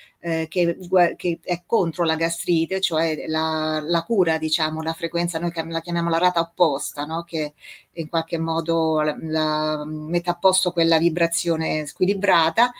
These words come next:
e posso aggiungerci un colore, posso aggiungerci un, un rimedio omeopatico, posso aggiungerci un fiore di Bach, qualunque cosa può essere descritta sotto forma numerica, e quindi il trattamento diventa particolarmente olistico, noi possiamo trattare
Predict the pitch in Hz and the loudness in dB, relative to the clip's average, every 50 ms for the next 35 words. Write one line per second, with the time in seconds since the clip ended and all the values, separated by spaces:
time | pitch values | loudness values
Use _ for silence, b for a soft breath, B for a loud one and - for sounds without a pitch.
0 | B B B - 285 - 302 285 - 285 220 208 220 226 226 208 214 208 - - | B B B -8 4 4 4 8 8 6 6 6 2 2 4 4 4 4 4 4
1 | 196 180 170 - 165 156 170 190 202 208 208 202 208 208 208 - 196 185 - 180 | 4 2 2 2 4 6 6 6 6 6 6 6 6 4 4 4 0 -2 0 -2
2 | 175 165 170 180 180 170 170 170 - - 180 175 170 170 175 175 175 175 170 165 | -2 0 0 0 0 0 0 0 0 2 4 4 6 6 4 4 2 0 0 0
3 | 165 160 175 185 175 170 165 175 165 165 160 156 - 196 202 208 196 196 202 190 | -2 -2 0 0 0 2 2 2 2 0 -2 2 4 6 6 6 6 4 2 0
4 | 190 190 185 - 175 170 - - 165 160 170 170 175 170 170 165 170 170 - - | 0 0 -2 -2 -2 -4 -2 -4 -6 -4 -2 -2 -2 -2 -2 -4 -4 -6 -2 -2
5 | 180 175 160 170 156 156 - 196 202 202 196 - - - - B B B B B | -2 0 0 0 -2 4 4 6 6 6 4 2 -4 -4 -4 B B B B B
6 | B B _ _ 208 202 208 226 262 302 285 220 - - - 185 180 175 190 180 | B B _ _ 6 6 6 8 6 4 4 2 0 2 4 4 4 6 6 6
7 | 175 170 165 156 156 170 165 180 175 175 185 180 170 160 - - - 170 170 170 | 6 6 2 0 0 0 2 2 2 2 2 2 2 2 0 -2 -2 0 0 2
8 | 165 160 160 175 175 190 190 - - - 226 247 240 _ 208 196 - 165 151 - | 0 0 -2 -2 -2 -2 -2 -2 -4 -4 -4 -4 -2 _ -4 -4 -4 -8 -8 -10
9 | 170 160 - 180 180 175 165 165 170 160 147 147 151 156 - 196 202 - 277 269 | -8 -6 -4 -2 -2 -2 -2 0 -2 -2 -2 -4 -4 -2 -2 -2 -2 0 0 0
10 | 226 202 190 185 180 170 160 156 - 202 208 208 - 208 208 233 247 240 208 185 | 0 2 4 4 4 2 0 -2 -2 -4 -2 0 0 0 0 0 -2 0 -2 0
11 | 175 165 165 175 175 170 175 - 165 165 165 - - 165 - - 185 185 180 180 | -2 0 -2 0 -2 -2 -2 -2 -2 -2 -2 -4 -6 -10 -6 -4 -2 0 0 0
12 | 180 185 202 233 240 214 - 170 170 208 220 185 - - - 165 156 156 151 156 | 0 -2 -2 -2 -4 -2 0 0 0 0 -2 -4 -6 -4 -4 -4 -4 -4 -4 -4
13 | 165 196 196 - 170 165 - 165 165 160 160 160 165 - _ 165 160 156 160 156 | -6 -6 -6 -6 -8 -6 -6 -6 -8 -6 -6 -6 -8 -6 _ -4 -2 -2 -2 -4